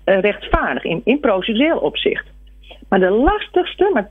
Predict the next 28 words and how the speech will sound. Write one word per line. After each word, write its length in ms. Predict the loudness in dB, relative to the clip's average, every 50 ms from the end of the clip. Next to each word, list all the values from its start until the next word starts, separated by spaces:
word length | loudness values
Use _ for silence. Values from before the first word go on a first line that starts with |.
| -12 -4 -2
tegelijk 480 | 0 0 0 2 0 0 0 0 0
ook 140 | 0 0 2
de 80 | 0 0
bel-, 320 | 2 2 2 2 0 0 0
een 140 | 2 2 4
hele 340 | 4 4 4 4 2 2
belangrijke, 640 | 2 2 2 2 2 2 2 2 2 2 0 0 0
is 160 | 0 0 0
die 140 | 0 -4 -8 -6 -2 2
interactionele 840 | 2 2 2 2 2 0 0 0 0 0 2 2 2 2 2 2
rechtvaardigheid. 880 | 2 2 0 -2 -6 -4 -2 0 0 0 -2 -4 -4 -2 -2 -2 -2 -4 -6 -10 -16 -16 -16 -18 -18 -2
Hoe 400 | 2 2 4 4 4 2 0 0
gaan 360 | 0 0 2 2 2 0 2
werkgevers 720 | 0 0 0 -2 -4 -2 0 0 2 2 0 0 -2 -2 0
met 220 | 0 0 0 0
hun 200 | 0 0 2 2
werknemers 600 | 2 2 0 -2 -2 -2 0 0 0 0 -2 -2 0
om? 320 | 0 0 0 -2 -4 -8 -14 -16 -18 -18 -18 -18 -18 -20 -20 -14 -4
Communiceren 680 | 0 0 2 2 2 0 0 2 2 2 2 2 0 -2
ze 80 | -2 -4
helder 360 | -2 0 0 0 0 0 0
waar 140 | -2 -4 -4
ze 80 | -4
naartoe 360 | -6 -6 -2 0 0 0 0
gaan 240 | 0 -2 -2 0 0
met 160 | 0 -2 -2
hun 120 | -2 0 0
bedrijf? 480 | 0 2 0 0 0 -2 -2 -4 -6